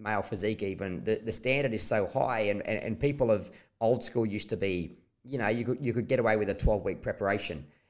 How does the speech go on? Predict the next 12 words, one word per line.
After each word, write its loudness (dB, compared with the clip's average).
It, -2
now, 4
it, 0
it's -2
highly 4
unlikely 2
these 0
days 0
that -2
any -2
of 0
them, 0